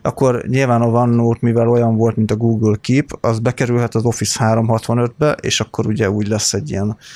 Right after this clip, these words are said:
része akár a csomagnak. Ö, egyébként különálló alkalmazásokként, ö, a Paint három D, a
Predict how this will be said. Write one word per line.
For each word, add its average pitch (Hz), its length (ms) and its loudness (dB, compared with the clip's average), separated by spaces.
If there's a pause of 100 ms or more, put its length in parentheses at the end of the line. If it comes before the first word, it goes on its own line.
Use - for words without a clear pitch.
(200)
része 104 580 -2 (360)
akár 101 300 -2
a 101 60 -2
csomagnak. 104 560 0 (1160)
Ö, 131 460 4 (280)
egyébként 156 340 0
különálló 156 460 2
alkalmazásokként, 120 1160 0
ö, 110 260 2
a 110 200 0
Paint 156 320 -2
három 110 340 2
D, 107 400 2
a - 100 -4